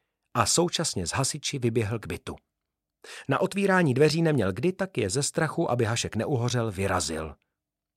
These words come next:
Po vniknutí do bytu skoprněli při pohledu na nočník s dohořívajícími a čoudícími papíry. „Víš, Franto, já měl takovou žízeň,“ omlouval se žhář, který se chtěl pomocí ohně v nočníku dostat z bytu ven.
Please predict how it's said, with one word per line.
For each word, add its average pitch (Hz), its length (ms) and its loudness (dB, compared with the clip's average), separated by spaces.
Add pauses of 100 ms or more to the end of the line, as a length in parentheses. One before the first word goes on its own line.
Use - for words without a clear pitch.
(340)
Po 160 120 6
vniknutí 214 520 -2
do 147 120 6
bytu 180 260 2
skoprněli 165 640 0
při - 180 -4
pohledu 156 420 2
na 110 140 2
nočník 135 520 0 (240)
s 104 100 -4
dohořívajícími 151 1040 2
a 104 100 -4
čoudícími 127 720 -2
papíry. 90 560 -4 (680)
„Víš, 127 380 2
Franto, 120 460 -4
já 135 200 -2
měl 156 280 4
takovou 131 720 0
žízeň,“ 107 880 -4 (160)
omlouval 139 460 4
se 101 160 -2
žhář, 113 400 0 (200)
který 196 260 0
se 208 140 0
chtěl 151 200 2
pomocí 170 440 2
ohně 135 340 4
v 90 60 -4
nočníku 139 600 0
dostat 131 420 0
z 101 60 -6
bytu 113 300 -4
ven. 78 320 -4